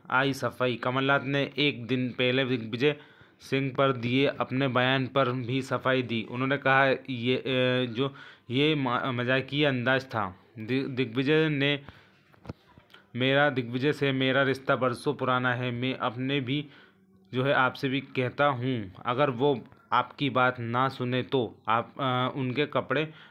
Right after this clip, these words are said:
फाड़ दीजिए।" वहीं दिग्विजय सिंह ने कहा, "उम्मीदवारों के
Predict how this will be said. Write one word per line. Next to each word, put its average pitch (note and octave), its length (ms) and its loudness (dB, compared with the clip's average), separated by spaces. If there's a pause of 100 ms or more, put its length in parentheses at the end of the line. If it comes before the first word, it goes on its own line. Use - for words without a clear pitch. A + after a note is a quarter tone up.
(140)
फाड़ B2 220 2
दीजिए।" A#2+ 300 0
वहीं B2+ 260 0
दिग्विजय C3 360 0
सिंह C3 200 -2
ने C3 120 -2
कहा, C3 260 2
"उम्मीदवारों C3 580 0
के B2+ 300 0